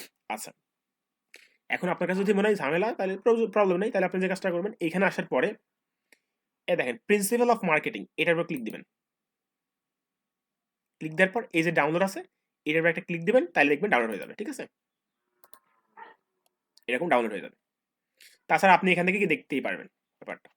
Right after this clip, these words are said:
ওকে? So, thank you for watching the video এবং সাবস্ক্রাইব করতে ভুলবেন না। এবং আপনারা যে, যদি কোনো প্রবলেম ফেস করেন, অবশ্যই বলতে পারেন। আহ, যদি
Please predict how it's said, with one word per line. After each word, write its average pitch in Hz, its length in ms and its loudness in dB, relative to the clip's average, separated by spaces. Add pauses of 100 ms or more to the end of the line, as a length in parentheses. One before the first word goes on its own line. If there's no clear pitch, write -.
ওকে? 233 180 -10 (680)
So, 160 60 -6 (320)
thank 180 180 0
you 214 160 -2
for 202 340 2
watching 160 300 2
the 180 140 0
video 214 200 0
এবং 170 340 -4
সাবস্ক্রাইব 185 520 -2
করতে 175 200 -6
ভুলবেন 165 280 -4
না। 233 80 -2
এবং 190 180 0
আপনারা 170 320 0
যে, 160 120 -4 (160)
যদি 160 160 -6
কোনো 165 280 -4 (400)
প্রবলেম 170 400 4
ফেস 185 220 0
করেন, 175 260 -2 (760)
অবশ্যই 175 260 0
বলতে 175 240 0
পারেন। 214 220 2 (180)
আহ, 110 300 -8 (260)
যদি 156 500 -4